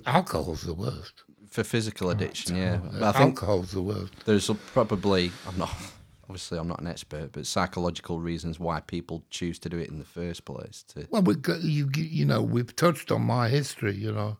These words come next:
Speaker 2: Yeah.
Speaker 3: Mm.
Speaker 1: And I believe that, um, uh,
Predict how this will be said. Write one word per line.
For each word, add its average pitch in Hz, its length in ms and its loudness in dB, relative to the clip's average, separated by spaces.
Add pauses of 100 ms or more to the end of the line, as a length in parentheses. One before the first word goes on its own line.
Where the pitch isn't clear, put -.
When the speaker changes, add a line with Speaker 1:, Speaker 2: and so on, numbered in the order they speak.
(140)
Speaker 2:
Yeah. 80 160 -6 (120)
Speaker 3:
Mm. 101 200 6
Speaker 1:
And 107 80 6
I 117 100 10
believe 107 460 6
that, 104 400 -2
um, 95 360 2 (600)
uh, 101 420 -2